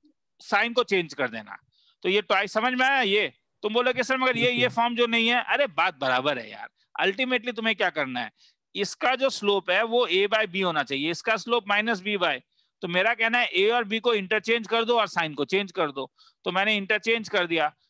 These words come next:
Speaker 1: तुम ये नहीं लिख के तुम ये भी लिख सकते हो, माइनस टू एक्स माइनस थ्री वाई, बात बराबर है। हाँ,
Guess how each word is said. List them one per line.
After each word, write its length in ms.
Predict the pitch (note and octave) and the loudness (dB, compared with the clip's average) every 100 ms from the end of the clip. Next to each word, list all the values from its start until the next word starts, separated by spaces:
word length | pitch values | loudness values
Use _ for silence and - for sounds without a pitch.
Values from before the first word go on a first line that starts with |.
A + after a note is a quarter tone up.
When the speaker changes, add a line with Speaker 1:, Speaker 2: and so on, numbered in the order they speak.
| _ - | _ -2
Speaker 1:
तुम 160 | A3+ | 0
ये 180 | A3 C4+ | 2 2
नहीं 160 | D4+ C#4+ | 2 0
लिख 180 | B3 | 0
के 100 | C#4+ | 0
तुम 180 | C4+ C#4 | 0 0
ये 140 | A#3 A#3+ | 2 0
भी 100 | C#4 | 0
लिख 140 | B3+ | -2
सकते 300 | - A3 - | -2 -2 0
हो, 80 | F3+ | 0
माइनस 480 | E3+ F3 G#3 A#3+ - | 2 0 0 -2 -2
टू 160 | A#3+ C4 | 0 0
एक्स 180 | - | 0
माइनस 500 | G3 F#3 G3 A3 - - | 0 0 0 -4 -4 -2
थ्री 100 | F#3+ | 0
वाई, 200 | D3 B2+ | 0 2
बात 260 | E3+ G3 | 0 2
बराबर 360 | F#3+ G3 F#3+ D#3 | 2 2 2 -2
है। 80 | C3 | 0
हाँ, 160 | F#3+ | -2